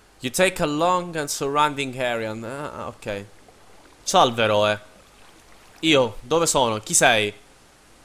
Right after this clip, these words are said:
Capisco che sa-, che hai molte domande per me e ti,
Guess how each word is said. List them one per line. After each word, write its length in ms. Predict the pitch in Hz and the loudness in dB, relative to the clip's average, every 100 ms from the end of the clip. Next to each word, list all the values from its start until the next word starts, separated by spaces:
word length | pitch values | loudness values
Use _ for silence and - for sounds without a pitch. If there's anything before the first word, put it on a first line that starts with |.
| - | 2
Capisco 840 | 165 156 190 - - 175 165 156 | 2 2 0 0 2 4 4 2
che 100 | 147 | 0
sa-, 320 | 143 - 151 | 0 0 -2
che 100 | - 143 | -2 2
hai 220 | 139 139 | 2 2
molte 300 | 139 143 143 | -2 -4 -2
domande 300 | 135 131 131 | -2 0 0
per 180 | 123 120 | 0 0
me 280 | 117 107 - | 0 -2 -2
e 160 | 127 127 - - | -6 -6 -10 -6
ti, 480 | 147 143 139 135 | 0 2 2 -2